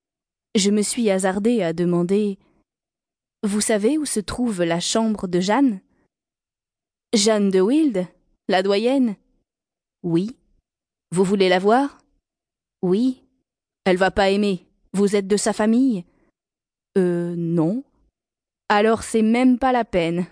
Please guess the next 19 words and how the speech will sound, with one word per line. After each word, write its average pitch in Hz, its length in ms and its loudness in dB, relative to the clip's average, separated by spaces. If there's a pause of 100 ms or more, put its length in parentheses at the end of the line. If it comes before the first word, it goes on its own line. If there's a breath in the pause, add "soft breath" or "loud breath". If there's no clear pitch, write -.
elle 190 160 -2
va 180 160 0
pas 190 160 0
aimer. 175 380 -2 (1200)
Elle 226 260 2
n'a 240 160 2
pas 214 280 0
de 180 100 -4
famille. 170 640 -4 (600)
Chambre 226 420 2
vingt-quatre, 220 760 -2 (260)
à - 60 -2
côté 196 320 0
de 190 80 -4
la 185 120 2
mienne. 170 420 -2 (1700)
Une 214 200 4
autre 262 320 0
dame 214 480 0